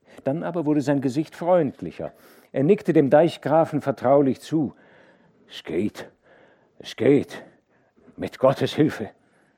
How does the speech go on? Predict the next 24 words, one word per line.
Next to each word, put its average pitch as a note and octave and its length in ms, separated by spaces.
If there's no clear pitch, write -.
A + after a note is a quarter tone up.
Und - 180
eines C#2+ 280
Tages B2 480
hatte C3 240
nun D3+ 240
seine A#2 360
Kunst - 560
die C#3 100
Krankheit D3 640
besiegt, C#3+ 520
oder F3 420
hatte D#3+ 420
auf C3 300
Haukes D3+ 460
Gebet B2+ 680
der D3+ 120
liebe D3+ 360
Gott - 400
doch D3 300
noch C#3+ 220
einen C#3 360
Ausweg G#2 640
finden D3 500
können? F#3+ 360